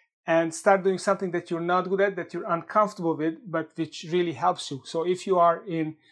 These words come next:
if you're a doer, if you are a great executioner of projects, then you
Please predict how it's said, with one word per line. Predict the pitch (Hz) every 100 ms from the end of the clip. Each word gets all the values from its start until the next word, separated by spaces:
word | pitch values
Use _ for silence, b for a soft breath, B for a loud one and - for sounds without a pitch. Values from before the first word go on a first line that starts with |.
| b b b _
if | 180 -
you're | 175 156
a | 139
doer, | 180 208 226 240 -
if | 170 -
you | 160
are | 156 151
a | 147
great | 147 180 175 - -
executioner | 175 156 - 160 - 196 196 226 220 226
of | 185 147 -
projects, | 185 180 214 - -
then | 175 160
you | 160 160 156